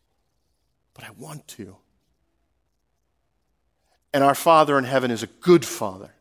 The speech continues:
He's a perfect father. He is inclined to hear his children. What father, when he hears his daughter cry from the upstairs bedroom, "Help!" doesn't come running to see what's going on? When he gets there,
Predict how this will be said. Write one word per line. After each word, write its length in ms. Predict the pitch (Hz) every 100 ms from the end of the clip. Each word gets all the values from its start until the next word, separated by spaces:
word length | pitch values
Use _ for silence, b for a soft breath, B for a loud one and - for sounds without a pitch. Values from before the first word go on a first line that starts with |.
| _
He's 160 | 156 160
a 40 |
perfect 580 | - - 202 - 135 -
father. 340 | - 104 101 b b -
He 360 | - 180 185
is 160 | 165 135
inclined 800 | 143 - - 175 175 175 160 156 B -
to 140 | -
hear 560 | 139 - 175 156 147 147 B _
his 340 | 175 156 -
children. 400 | - 190 151 135
What 140 | 165
father, 360 | - 180 175 151
when 140 | 139
he 160 | 139 151
hears 520 | 131 202 185 170 156 B -
his 120 | 156
daughter 300 | 143 160 147
cry 300 | - 180 170
from 160 | 156 151
the 80 | 156
upstairs 420 | 151 - 143 120
bedroom, 480 | 123 151 139 131 B B
"Help!" 380 | - 330 302 - - - _ _ _ -
doesn't 280 | 202 220
come 240 | - 208 170
running 520 | 151 202 277 196 165 B _
to 100 | 156
see 320 | - 208 196 165 B
what's 240 | 175 175 -
going 300 | 175 165 170
on? 220 | 156 120 B -
When 120 | 165
he 60 |
gets 300 | 151 185 190
there, 180 | - 160